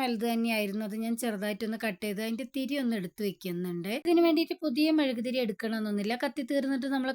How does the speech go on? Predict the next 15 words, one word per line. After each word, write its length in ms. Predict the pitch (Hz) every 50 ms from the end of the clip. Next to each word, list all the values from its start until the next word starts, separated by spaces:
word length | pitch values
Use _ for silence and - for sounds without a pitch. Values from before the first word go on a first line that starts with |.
| -
കളയാൻ 260 | 269 254 247 240 247 240 233
വെച്ചിട്ടുണ്ടായിരുന്ന 680 | - - 226 196 226 220 202 208 208 190 208 214 220 214
മെഴുകുതിരി 380 | 208 202 190 196 196 208 196 202 190
ഉണ്ടാവുമല്ലോ, 360 | 180 180 175 180 180 185 185 - 202
ചെറിയ 220 | 202 190 190 196 180 202
ചെറിയ 180 | 196 196 202 185 208
പീസസ് 340 | 196 180 180 190 175 - 190 180
ഒക്കെ, 200 | - - 180 170 - - - - - - - 247 240
അത് 120 | 233 247 269 277
നമുക്ക് 280 | 269 254 240 - - 254
ഇതിന് 180 | 226 240 226 220 214
വേണ്ടിയിട്ട് 300 | 208 196 208 202 - 247 247 240
യൂസ് 200 | 214 202 - - 208
ചെയ്യാവുന്നതാണ്. 720 | 196 190 190 190 190 196 185 202 190 185 180 185 202 254 320 330 - - - - - -
അപ്പൊ 140 | 262 247 277